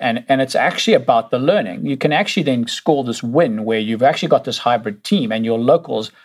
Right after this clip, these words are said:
love the mixture because you're bringing in new blood, right? Because now they get to actually learn from this epic React architect.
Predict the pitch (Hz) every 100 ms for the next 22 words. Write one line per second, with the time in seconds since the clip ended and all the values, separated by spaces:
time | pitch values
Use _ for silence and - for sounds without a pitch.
0 | _ 123 135 180 175 - _ _ _ _
1 | _ 135 131 214 - - - - - -
2 | 131 147 131 117 139 139 151 139 127 123
3 | 127 120 123 120 - 107 123 120 110 120
4 | 135 113 143 143 139 123 110 113 - 110
5 | 127 117 - 104 107 104 - - _ _
6 | _ - 262 269 - - _ _ 127 110
7 | 135 165 - - - _ _ _ _ 143
8 | 113 - - 107 -